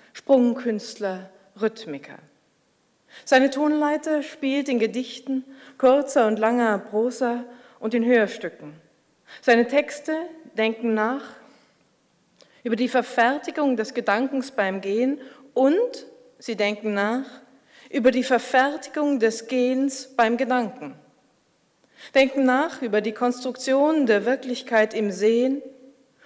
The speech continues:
und die Selbsterfindung des Menschen durch Reisen, Forschen, Leben mit anderen.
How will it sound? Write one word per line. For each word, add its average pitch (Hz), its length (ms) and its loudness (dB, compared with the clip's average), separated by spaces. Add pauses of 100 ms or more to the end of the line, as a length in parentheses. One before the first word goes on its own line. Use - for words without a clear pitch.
und 240 100 -2
die 247 60 4
Selbsterfindung 262 920 4
des 208 180 -2
Menschen 233 580 -2 (480)
durch 202 160 -8
Reisen, 208 600 0 (300)
Forschen, 196 680 -4 (360)
Leben 185 560 -2 (260)
mit 214 120 -8
anderen. 139 480 -12